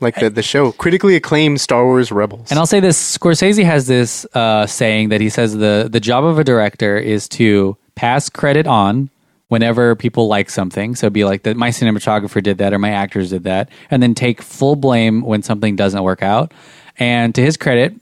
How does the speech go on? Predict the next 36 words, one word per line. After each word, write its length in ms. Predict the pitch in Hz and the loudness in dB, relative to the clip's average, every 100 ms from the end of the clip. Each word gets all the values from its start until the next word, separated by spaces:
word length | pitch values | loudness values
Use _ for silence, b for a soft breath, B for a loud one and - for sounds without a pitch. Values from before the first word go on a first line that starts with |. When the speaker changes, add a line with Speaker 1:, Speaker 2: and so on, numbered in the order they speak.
| _ | _
Speaker 2:
this 180 | - 147 | -2 2
movie, 480 | 156 143 139 143 - _ _ _ _ _ | 4 4 4 2 -2 _ _ _ _ _
uh, 180 | 120 113 - | -2 -2 -2
didn't 260 | 120 147 127 | 0 2 4
do 180 | 123 | 4
that 180 | 117 117 | 4 2
great 180 | 110 113 | 2 2
in 60 | 113 | 2
the 60 | |
box 280 | 107 104 - | 2 0 0
office, 300 | 110 104 101 | 0 0 2
isn't 220 | 131 139 | 4 4
doing 240 | 120 113 107 | 4 4 2
that 160 | 104 | 0
great 260 | 104 104 107 | 2 2 2
with 220 | 107 98 | 0 0
fans 420 | - 104 101 101 | -2 -2 0 0
and 100 | 101 | -2
reviews. 540 | 98 92 120 101 98 - B B B | -2 2 4 4 2 -4 B B B
But 160 | - 117 | -4 -2
Kinberg 580 | - 151 170 151 135 120 | 0 2 4 4 2 2
recently 420 | 135 131 135 120 | 2 4 4 2
said 360 | 113 123 117 110 | 2 0 0 0
that 160 | 113 | -2
he 180 | 117 127 | 0 -2
takes 400 | - 120 - - | 0 -4 -4 -12
full 60 | - | -6
Speaker 1:
Full 240 | 120 135 | 0 2
credit, 40 | |
Speaker 2:
responsibility, 800 | 165 - 110 107 131 135 143 92 | 2 2 0 0 2 2 2 0
Speaker 1:
yeah. 160 | 131 127 123 b _ | 0 -2 -6 b _
Speaker 2:
to 140 | 131 | 0
his 180 | 120 117 | 2 2
credit. 340 | - 101 98 113 | 0 0 2 2
And, 200 | 104 110 | 0 -2
um, 460 | 113 104 101 98 | 0 0 0 -4